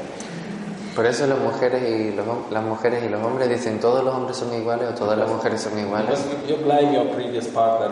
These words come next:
Speaker 2: for everything that didn't work, and next time you have to learn the same from the new one.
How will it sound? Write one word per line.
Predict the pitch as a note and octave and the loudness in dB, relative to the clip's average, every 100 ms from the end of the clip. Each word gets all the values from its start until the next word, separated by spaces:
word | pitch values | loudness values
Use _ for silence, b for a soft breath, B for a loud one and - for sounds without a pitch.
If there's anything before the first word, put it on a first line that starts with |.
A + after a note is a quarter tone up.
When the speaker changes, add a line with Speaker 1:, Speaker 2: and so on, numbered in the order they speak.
| G#2 | -2
Speaker 2:
for | G2+ | -2
everything | A#2+ C3+ B2+ B2 B2 B2 - | 0 0 -2 -2 -4 -6 -6
that | A2+ A2+ | -4 -4
didn't | B2+ B2 A#2+ | -4 -4 -2
work, | A#2 A#2 A#2 A#2 | 0 -2 -2 -4
and | G2+ G2 - | -4 -4 -2
next | A2 G#2+ - | -2 -2 0
time | G#2 G2+ | 0 0
you | G2+ | 0
have | G2 - | 0 0
to | G2+ | -2
learn | G2 G2 F#2+ | 0 0 -2
the | |
same | - G2+ G2 - | 0 0 0 -2
from | F#2+ | -4
the | F#2+ | -4
new | F#2+ F#2+ | -2 0
one. | F#2+ | 0